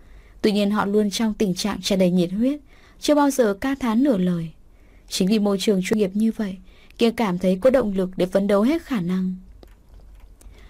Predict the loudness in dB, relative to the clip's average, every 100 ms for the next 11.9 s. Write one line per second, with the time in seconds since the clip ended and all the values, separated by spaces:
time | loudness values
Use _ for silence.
0 | -20 -10 -4 0 0 2 0 0 0 0
1 | 0 0 0 0 0 0 0 2 2 0
2 | -2 0 -4 -4 -14 -20 -20 -2 0 0
3 | 0 0 0 0 0 0 0 0 -4 -4
4 | 2 2 2 -2 -2 -4 -4 -6 -10 -20
5 | -20 0 0 0 -4 -4 -4 -6 -4 -4
6 | -4 -10 -20 -20 -20 -20 -20 -20 -20 -20
7 | -20 -20 -8 -2 -2 0 -2 -2 -2 -4
8 | -4 -2 0 0 -2 -2 -2 0 -2 0
9 | 0 0 -2 -4 -4 -2 -2 -2 -6 -6
10 | -10 -14 -20 -20 -20 -20 -6 0 2 2
11 | 0 0 -4 -2 -2 -2 -2 -4